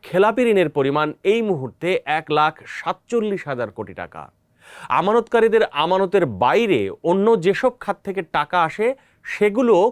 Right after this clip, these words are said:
খেলাপি হয়ে পড়েছে। এরপরও নতুন ব্যাংক চালু হলে আমানতকারীরা প্রাথমিকভাবে আমানত বীমা তহবিল থেকে সর্বোচ্চ দুই লাখ টাকা তুলতে পারবেন। অর্থাৎ আপনার যদি এক লাখ টাকা থাকে, আপনি এক লাখ টাকা তুলতে পারবেন। আবার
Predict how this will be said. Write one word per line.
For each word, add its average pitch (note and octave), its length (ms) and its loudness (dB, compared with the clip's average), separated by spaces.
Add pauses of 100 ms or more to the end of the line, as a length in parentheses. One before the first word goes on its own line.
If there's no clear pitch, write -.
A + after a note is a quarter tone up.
খেলাপি D#3 400 -2
হয়ে A2 200 -4
পড়েছে। G2 360 -10 (520)
এরপরও D3+ 520 2 (220)
নতুন G#3 340 2
ব্যাংক F#3 200 -2 (120)
চালু B2 240 -2
হলে D3+ 160 0 (560)
আমানতকারীরা F3+ 720 0 (120)
প্রাথমিকভাবে F#3 720 -2 (320)
আমানত G#3 380 4
বীমা G3 260 0
তহবিল C3 280 -2 (100)
থেকে B2 200 -2 (420)
সর্বোচ্চ G3 640 0 (280)
দুই F#3+ 200 4
লাখ F#3 120 0 (160)
টাকা D#3+ 200 -4
তুলতে C3+ 340 -4
পারবেন। F2 300 -8 (640)
অর্থাৎ G#3+ 260 -2 (260)
আপনার A3 380 -2
যদি G#3 140 -4 (260)
এক - 80 -8 (100)
লাখ B3+ 140 0 (140)
টাকা C#3 160 -4 (100)
থাকে, C3 240 -6 (160)
আপনি F3 160 -6 (220)
এক F3+ 120 -4
লাখ G3+ 120 0 (100)
টাকা D#3+ 220 -4
তুলতে G#2+ 260 -6
পারবেন। E2+ 300 -10 (360)
আবার D3+ 160 2